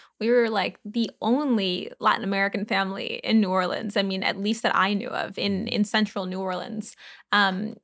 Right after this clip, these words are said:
Speaker 1: you know, it's, it's, it was crazy. You know, your, our high school had, like, three black kids, like, three Asian kids, like, you know, six, you know, whatever it was. And,
Speaker 2: Mm-hmm.
Speaker 1: like, we were the only Latin Americans. And I think for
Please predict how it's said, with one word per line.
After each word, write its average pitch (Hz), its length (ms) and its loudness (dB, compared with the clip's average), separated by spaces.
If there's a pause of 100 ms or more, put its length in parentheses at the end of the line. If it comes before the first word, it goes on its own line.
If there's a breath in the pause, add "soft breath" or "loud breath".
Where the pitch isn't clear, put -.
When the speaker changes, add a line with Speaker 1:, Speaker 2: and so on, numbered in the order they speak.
Speaker 1:
you 208 100 -4
know, 196 160 -2
it's, - 840 -4
it's, - 500 -4
it - 80 0
was 208 160 -2
crazy. - 440 -2
You 202 120 -2
know, 202 140 2
your, 196 540 0 (360 soft breath)
our 220 260 6
high 240 200 4
school 220 260 0
had, 190 240 2
like, - 280 -4
three 240 360 2
black 190 340 2
kids, 185 420 -4
like, 202 200 -4
three 220 320 0
Asian 196 380 -2
kids, 190 420 -4
like, - 260 -4 (300 soft breath)
you 226 100 4
know, 131 380 0 (160)
six, - 480 0 (100)
you 208 80 0
know, 190 120 -2
whatever 220 340 2
it 202 100 -2
was. 196 380 2
And, - 140 0
Speaker 2:
Mm-hmm. 208 60 2
Speaker 1:
like, 202 260 -2
we 233 180 2
were 233 120 0
the 214 100 0
only 202 260 -2
Latin 202 240 0
Americans. 220 480 -2
And - 80 0
I 226 40 0
think 214 180 -4
for 214 120 0